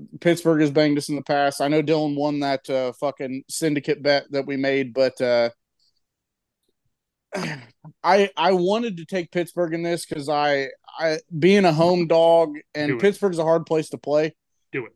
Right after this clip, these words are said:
Speaker 1: But the, like, Pittsburgh has zero running game. They,
Speaker 2: It's not
Speaker 1: Jaylen
Speaker 2: great.
Speaker 1: Warren, Jaylen, fuck off, dude.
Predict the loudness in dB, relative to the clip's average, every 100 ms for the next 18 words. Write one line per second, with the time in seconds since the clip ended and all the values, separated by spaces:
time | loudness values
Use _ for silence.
0 | _ 0 2 0 _ _ _ _ _ _
1 | _ _ _ _ _ _ -10 -10 -10 -2
2 | 0 0 -4 0 0 2 -2 2 2 2
3 | -2 0 0 0 -4 -6 -12 -16 -20 _
4 | _ _ _ _ 2 2 2 -4 _ _
5 | _ _ _ _ _ _ _ -8 2 4
6 | 6 6 6 4 2 0 -4 -10 -18 -6
7 | -4 -4 -8 _ -20 -2 -2 0 -4 -6
8 | -8 -6 -6